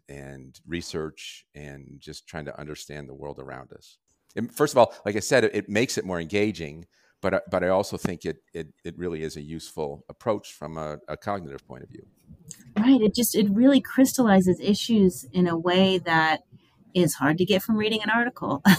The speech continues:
Speaker 1: It does. It makes it, it makes it real. It makes it concrete. You know, you're
Speaker 2: Yeah.
Speaker 1: not just talking in vagaries. You're,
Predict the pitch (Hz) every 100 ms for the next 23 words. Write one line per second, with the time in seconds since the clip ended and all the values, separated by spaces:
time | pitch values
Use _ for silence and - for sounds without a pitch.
0 | 214 - 240 - 202 135 151 175 120 101
1 | 120 113 131 120 - 117 113 120 127 98
2 | 143 131 69 95 104 - 98 - - 110
3 | 101 - 151 - - _ _ _ 92 95
4 | 98 98 107 - 117 107 - - - _
5 | - _ - 113 113 120 107 101 101 101
6 | 104 90 85 110 151 92 76 67 - 92
7 | 92 92 92 92